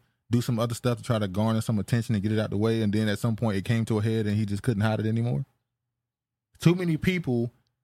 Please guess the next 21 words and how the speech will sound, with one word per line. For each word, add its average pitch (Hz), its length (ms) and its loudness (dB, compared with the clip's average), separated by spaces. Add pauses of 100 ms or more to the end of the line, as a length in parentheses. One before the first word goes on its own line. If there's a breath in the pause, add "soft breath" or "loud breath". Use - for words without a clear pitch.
(260)
were 113 120 0
saying 139 300 0
online, 123 460 0
"I'm, 117 240 0
I 120 60 0
got 113 180 0
scammed. 104 440 -2 (800)
I 117 60 0
got 120 200 2
ripped 113 180 -2
off. 104 300 0
My 107 100 2
money 113 240 2
gone. 95 280 0
I 101 60 2
haven't 117 240 0
talked 117 200 0
to 117 60 -2
the 110 80 -2
dude 110 280 0
in, 98 220 -4